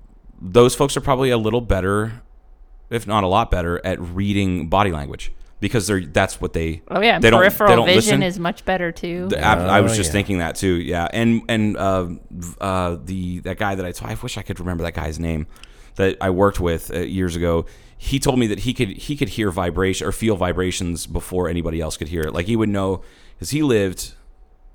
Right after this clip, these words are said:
Speaker 1: probably, I know he lived about four blocks from me, which would be five blocks from the railroad tracks, and he could hear it. He could feel a train coming from a mile away.
Speaker 2: I'm told
Speaker 1: Which is
Speaker 2: that,
Speaker 1: cool.
Speaker 2: you know, they've got real good tactile stuff going on there. So I'm told that, uh,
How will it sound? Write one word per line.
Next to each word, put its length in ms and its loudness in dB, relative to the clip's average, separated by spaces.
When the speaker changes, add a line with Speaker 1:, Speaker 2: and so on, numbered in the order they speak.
Speaker 1:
probably, 640 0
I 100 -4
know 120 2
he 160 -2
lived 160 0
about 160 -4
four 280 -2
blocks 360 -4
from 160 -4
me, 220 -2
which 260 -6
would 100 -4
be 80 -6
five 320 -2
blocks 260 -6
from 100 -8
the 60 -8
railroad 320 -4
tracks, 360 -8
and 120 -2
he 100 2
could 160 -2
hear 200 2
it. 120 -4
He 140 -2
could 160 0
feel 340 0
a 60 0
train 340 -4
coming 260 -6
from 140 -8
a 60 -6
mile 220 -4
away. 160 -10
Speaker 2:
I'm 180 -2
told 340 2
Speaker 1:
Which 80 -6
is 60 2
Speaker 2:
that, 180 2
Speaker 1:
cool. 220 -8
Speaker 2:
you 100 -6
know, 180 0
they've 180 -2
got 260 -2
real 240 -2
good 220 -6
tactile 520 -4
stuff 320 -6
going 260 -2
on 180 -6
there. 220 -6
So 180 -6
I'm 160 -6
told 300 -8
that, 280 -6
uh, 300 -8